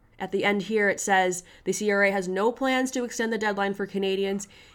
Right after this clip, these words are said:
even while Canadians can expect delays for their own tax returns."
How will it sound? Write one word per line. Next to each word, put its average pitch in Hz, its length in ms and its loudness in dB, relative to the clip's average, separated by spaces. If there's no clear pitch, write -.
even 285 260 4
while 214 240 4
Canadians 202 540 0
can 208 160 -2
expect 196 340 -2
delays 175 460 -2
for 185 340 -2
their 196 340 2
own 196 200 2
tax 175 320 -4
returns." 175 580 -6